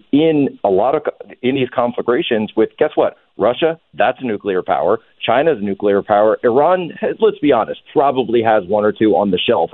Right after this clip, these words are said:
at this point, just waiting for it. So we can't afford to get into one of these situations in any of these areas. And we've already got these terrorist organizations, as I said before,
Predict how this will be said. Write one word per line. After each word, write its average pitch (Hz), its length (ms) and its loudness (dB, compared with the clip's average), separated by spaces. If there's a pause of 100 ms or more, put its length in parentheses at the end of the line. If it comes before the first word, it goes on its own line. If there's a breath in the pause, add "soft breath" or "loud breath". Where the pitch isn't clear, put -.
at 101 220 -2
this 92 100 -2 (120)
point, 110 300 0 (300 loud breath)
just 113 280 0
waiting 110 380 2
for 98 200 2
it. - 60 -6 (220 soft breath)
So 139 220 2
we 151 300 -2 (120)
can't 190 220 0
afford 131 540 0
to 123 80 2
get 117 180 0
into 113 220 2
one 107 180 2
of 101 60 -4
these 98 180 -2
situations 104 720 0
in 117 200 0 (120)
any 147 280 0
of 80 120 -4
these 87 220 -4
areas. 87 440 2 (260 loud breath)
And 135 120 0
we've 135 120 0 (120)
already 143 420 0
got 135 380 0 (260 soft breath)
these 117 200 -6
terrorist 127 300 0
organizations, 98 640 -2
as 90 140 -2
I 92 100 0
said 110 160 0
before, 117 380 0